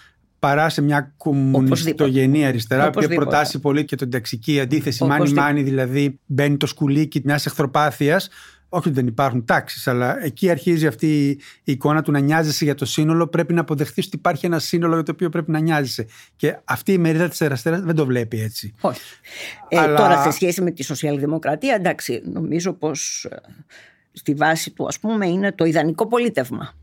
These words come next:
Speaker 2: Το ιδανικό καθεστώς, ας πούμε. Και είναι και το καθεστώς της Ευρώπης στην πραγματικότητα.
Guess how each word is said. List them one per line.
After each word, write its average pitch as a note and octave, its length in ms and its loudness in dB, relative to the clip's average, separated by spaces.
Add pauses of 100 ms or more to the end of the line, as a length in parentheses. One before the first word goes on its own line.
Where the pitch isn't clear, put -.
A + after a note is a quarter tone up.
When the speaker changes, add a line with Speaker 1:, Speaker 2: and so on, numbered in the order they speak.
(200)
Speaker 2:
Το - 80 0
ιδανικό D#3+ 380 0
καθεστώς, F#3 600 -2
ας - 160 -10
πούμε. - 300 -12
Και - 100 0
είναι D4 160 0
και F4 100 -2
το E4 80 -2
καθεστώς C4 360 -2
της - 120 -4
Ευρώπης D#4 400 0
στην - 120 -6
πραγματικότητα. - 760 -8